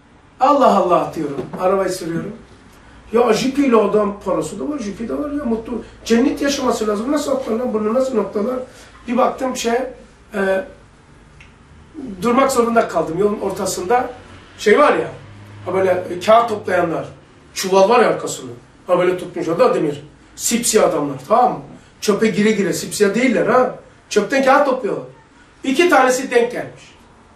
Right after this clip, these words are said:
Ondan sonra yaptım biliyor musun? Zaten ben giderken araba gitmiş geliyor ya. Burada da oluyor.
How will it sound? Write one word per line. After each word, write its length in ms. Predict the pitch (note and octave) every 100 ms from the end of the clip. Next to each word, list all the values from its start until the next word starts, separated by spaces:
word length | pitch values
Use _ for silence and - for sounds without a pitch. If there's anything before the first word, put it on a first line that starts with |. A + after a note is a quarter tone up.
| _ _ - - - - _ _ _ -
Ondan 260 | F#3 G3 F#3+
sonra 300 | - D3+ - - - - _ - - G#3
yaptım 340 | C4 C#4+ D4+
biliyor 160 | D4+ F4+
musun? 240 | - F3 D3+ - _ _ - -
Zaten 540 | B3+ D#4+ D#4 C4+ - - - _ _ -
ben 160 | A#3+ B3
giderken 560 | C4 C4+ - C4+ C4 - -
araba 200 | A3 A#3+
gitmiş 280 | A3+ A3+ -
geliyor 260 | B3+ D#4
ya. 120 | A3+ - - - - -
Burada 200 | G3+ G#3+
da 40 | G#3
oluyor. 240 | G3+ D3